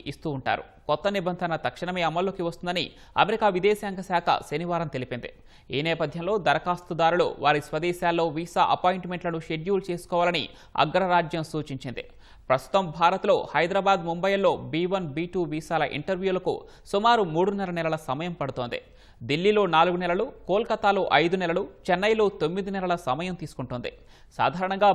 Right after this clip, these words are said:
భారతీయులు ఈ వీసాల ఇంటర్వ్యూల కోసం జర్మనీ, సింగపూర్,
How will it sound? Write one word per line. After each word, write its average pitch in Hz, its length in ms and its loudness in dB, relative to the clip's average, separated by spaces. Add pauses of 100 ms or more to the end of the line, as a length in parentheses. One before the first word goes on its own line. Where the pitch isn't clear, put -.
(120)
భారతీయులు 214 520 4 (320)
ఈ 156 180 2
వీసాల 226 340 2 (140)
ఇంటర్వ్యూల 190 360 -2
కోసం 170 320 0 (200)
జర్మనీ, 170 360 -2 (180)
సింగపూర్, 190 420 -2